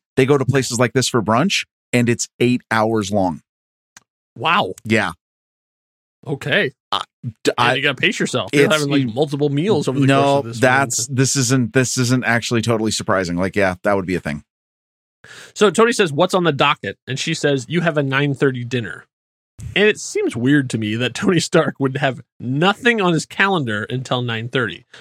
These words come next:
Speaker 2: But of course, then we're going to, there's going to be an explanation for why that
Speaker 1: Well,
Speaker 2: is.
Speaker 1: exa-, exactly, right.
Speaker 2: And so he says, "Fantastic. I'll be there at eleven." Uh-huh.
Speaker 1: <laughs> No.
Speaker 2: Tony Stark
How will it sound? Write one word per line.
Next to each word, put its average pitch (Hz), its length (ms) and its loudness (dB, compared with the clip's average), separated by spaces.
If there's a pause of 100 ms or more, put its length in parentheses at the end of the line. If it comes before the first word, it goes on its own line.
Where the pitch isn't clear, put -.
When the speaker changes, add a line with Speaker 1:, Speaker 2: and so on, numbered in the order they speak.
(120)
Speaker 2:
But 127 80 -2
of 127 100 -4
course, 123 220 0
then 113 280 -6
we're 120 160 -10
going 113 280 -8
to, 104 280 -12 (260)
there's 127 160 -4
going 127 160 -2
to 120 60 -6
be 123 100 2
an 117 80 0
explanation 113 520 -4
for 110 160 -8
why 104 220 -6
that 98 100 -4
Speaker 1:
Well, 127 120 4
Speaker 2:
is. 117 160 0
Speaker 1:
exa-, 123 180 2
exactly, 95 560 -4
right. 90 320 -2 (580)
Speaker 2:
And 120 160 -6
so 113 100 -2
he 202 140 2
says, 156 240 0
"Fantastic. 233 560 0
I'll 123 120 -4
be 156 120 6
there 175 160 4
at 165 60 -2
eleven." 131 440 0 (240)
Uh-huh. 101 520 -6
Speaker 1:
<laughs> 135 240 -10
No. - 160 -10
Speaker 2:
Tony 185 260 0
Stark 214 760 2